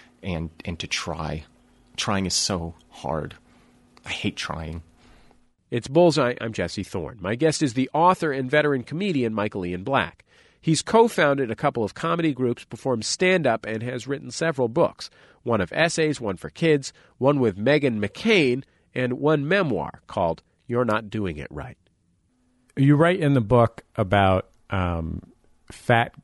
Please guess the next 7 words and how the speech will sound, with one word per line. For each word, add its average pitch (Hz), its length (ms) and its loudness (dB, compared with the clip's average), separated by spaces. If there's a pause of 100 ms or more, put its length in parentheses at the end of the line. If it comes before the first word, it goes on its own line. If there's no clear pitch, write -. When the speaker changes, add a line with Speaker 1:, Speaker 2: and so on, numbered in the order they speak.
(180)
Speaker 2:
Kevin 98 340 -2
Federline, 82 760 -2
Speaker 1:
Mm-hmm. - 960 -8
Speaker 2:
um, 92 500 2 (240)
which 113 280 -2
is, 101 460 0 (580)
uh, 90 320 0